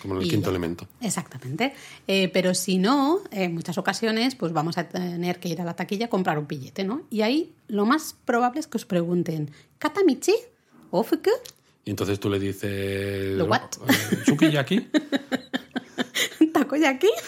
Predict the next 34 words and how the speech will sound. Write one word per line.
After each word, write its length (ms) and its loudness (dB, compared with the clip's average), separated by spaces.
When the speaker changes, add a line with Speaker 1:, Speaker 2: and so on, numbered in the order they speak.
Speaker 2:
Y 80 4
así 240 6
todo 200 8
el 80 6
rato, 360 4
¿no? 140 6
<laughs> 1000 0
Speaker 1:
Y 60 6
dice, 180 6
"Yo 100 4
también 240 4
sé 80 4
decir 280 4
palabras 400 2
al 80 2
azar 280 2
en 100 -2
japonés, 560 0
o 140 -4
que 100 2
suenen 260 2
japonesas". 640 2
Speaker 2:
Pues 200 0
para 240 4
que 100 4
no 140 4
os 100 2
pase 580 6
esto 220 4
y 80 2
no 100 0
digáis, 400 2
"¿Takoyaki?". 460 0
Em, 640 2